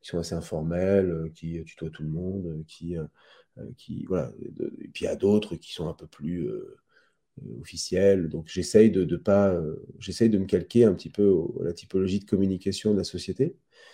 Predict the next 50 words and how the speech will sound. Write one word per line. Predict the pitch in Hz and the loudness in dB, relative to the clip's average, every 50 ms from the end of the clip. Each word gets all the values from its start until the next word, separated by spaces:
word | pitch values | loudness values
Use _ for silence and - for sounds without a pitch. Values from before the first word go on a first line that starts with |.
| - _ _ _ | -20 _ _ _
tout | - 123 113 - | 0 6 10 12
en, | 123 120 127 127 120 113 110 104 101 95 | 12 12 12 12 12 12 12 10 8 6
tout | - - - - 110 | 2 -2 2 6 6
en | 110 113 110 110 | 8 8 8 6
distillant | 101 104 104 - - 113 123 131 | 4 0 0 4 8 10 10 10
toujours, | 131 127 117 110 110 123 135 135 127 117 | 8 8 4 4 8 10 10 12 12 12
euh, | 107 101 98 | 10 10 8
les | 98 95 95 92 95 98 95 104 | 6 2 0 0 -2 0 0 0
info-, | 101 95 - 92 - | 0 0 0 0 -2
les | 78 80 78 87 85 87 92 | -2 -4 -8 -8 -6 -4 -2
mêmes | 98 98 101 101 | 0 0 0 0
types | - - 127 | -2 -2 4
d'informations, | 117 117 110 101 - 110 110 113 110 - - 101 85 85 | 6 6 6 6 6 4 4 4 4 2 -2 -4 -6 -6
c'est-à-dire | - _ - 80 78 98 98 95 85 71 - _ _ _ _ _ _ - | -8 _ -10 -2 0 2 2 2 0 -2 -6 _ _ _ _ _ _ -4
déjà | 90 92 95 | -2 0 0
qui | 90 - 107 | 0 -2 -4
je | 98 - | -4 -4
suis, | - - 123 151 185 202 - _ _ _ _ - - - | -2 0 0 0 0 -2 -6 _ _ _ _ -20 -20 -20
euh, | - - - 60 - - - - - - - _ _ _ _ | -20 -20 -20 -20 -20 -20 -20 -20 -20 -20 -20 _ _ _ _
je | _ 85 | _ -14
me | 82 | -14
présente. | - - 92 87 107 117 - - - _ _ _ _ _ _ _ _ - | -10 -6 0 2 2 2 0 -2 -10 _ _ _ _ _ _ _ _ -14
Alors | - - - - - | -12 -12 -10 -12 -8
pas, | - - 90 87 87 80 80 | -4 -2 -2 0 -2 -2 -4
je | 78 - | -8 -12
fais | - - | -12 -12
pas | - 87 | -12 -8
quatre | - 90 - - | -6 -6 -2 0
lignes, | 131 143 143 120 101 | 2 4 6 6 4
hein, | 95 | 4
je | 95 - - | 2 -2 -8
fais, | - 87 87 85 | -8 -6 -6 -6
euh, | 76 69 67 62 65 | -6 -10 -12 -10 -8
voilà, | 85 92 85 82 | -6 -6 -4 0
nom, | 85 98 104 | 2 2 2
prénom | 101 - - 95 95 101 110 117 113 98 | 2 0 0 2 4 6 6 8 6 6
et | 82 78 | 4 2
ce | - | -2
que | - - | -6 -10
je | - - | -2 0
fais. | 120 131 170 - _ _ _ _ _ _ _ _ _ _ _ - | 0 0 0 -4 _ _ _ _ _ _ _ _ _ _ _ 2
Et, | 104 104 107 | 6 10 10
euh, | 104 101 98 95 95 92 92 92 92 90 | 10 10 8 6 6 4 4 2 2 2
et | 73 | 2
ensuite, | 73 104 101 - 131 117 | 0 -2 -2 -2 0 2
déjà, | 107 110 101 120 | 4 6 8 8
dans | 123 120 107 | 8 8 6
un | 104 | 6
premier | - 101 98 95 | 4 4 2 4
temps, | 95 127 139 139 131 101 - | 6 6 6 6 6 4 0